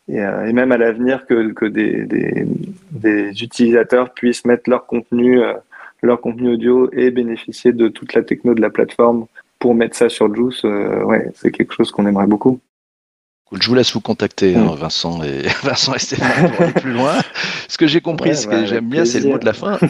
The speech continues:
Speaker 1: <laughs>
Speaker 2: Tout audio a sa place sur Juice. Ça, c'est une, c'est un bon claim, ça. <laughs> Rafi, tu mettrais ça en... en punchline pour, euh, expliquer Juice ?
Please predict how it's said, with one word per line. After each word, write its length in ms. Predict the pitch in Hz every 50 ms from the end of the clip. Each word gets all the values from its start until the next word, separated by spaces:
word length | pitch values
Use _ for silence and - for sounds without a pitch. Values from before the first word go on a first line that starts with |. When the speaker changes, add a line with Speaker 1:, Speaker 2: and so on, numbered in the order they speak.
| -
Speaker 1:
<laughs> 80 | - -
Speaker 2:
Tout 120 | - 226 226 - - -
audio 400 | - 143 143 135 143 170 202 220 -
a 60 | 127
sa 160 | - - 127
place 280 | 110 - 147 165 - - -
sur 240 | - - - 120 107
Juice. 340 | 107 117 120 120 - - - -
Ça, 180 | - - 202
c'est 240 | 202 - 117 - -
une, 180 | 107 104 104 104 98 -
c'est 240 | - - 120 110 -
un 80 | 104 101
bon 200 | 101 104 139 160
claim, 320 | - - 185 - 302 226 165
ça. 320 | - - 101 92 92 98
<laughs> 80 | 101 -
Rafi, 360 | - 131 123 - 127 147 135
tu 140 | - - 123
mettrais 320 | 131 127 127 117 113 143
ça 220 | 127 - - 143 131
en... 220 | 123 113 110 110 113
en 120 | 139 135
punchline 500 | 117 - 160 160 139 - 160 165 190 254
pour, 220 | - - 160 135 123
euh, 60 | 127
expliquer 380 | 135 - - - 156 - 151 139
Juice ? 340 | 127 127 156 214 - -